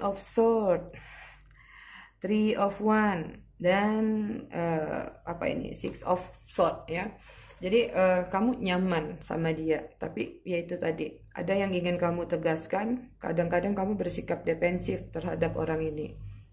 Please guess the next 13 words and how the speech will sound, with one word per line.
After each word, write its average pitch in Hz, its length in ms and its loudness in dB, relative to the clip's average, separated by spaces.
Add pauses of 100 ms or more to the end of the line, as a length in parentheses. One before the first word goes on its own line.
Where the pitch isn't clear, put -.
Kamu 185 160 0
menjaga 170 480 6
jarak, 170 480 4
menjaga 156 400 2
komunikasi 160 720 0
terhadap 160 480 -2
dia, 156 320 -4 (320)
ya. 196 240 -6 (880)
Ada 202 240 4
yang 190 160 -2
ingin 180 240 0
kamu 175 240 2
lakukan, 175 800 -2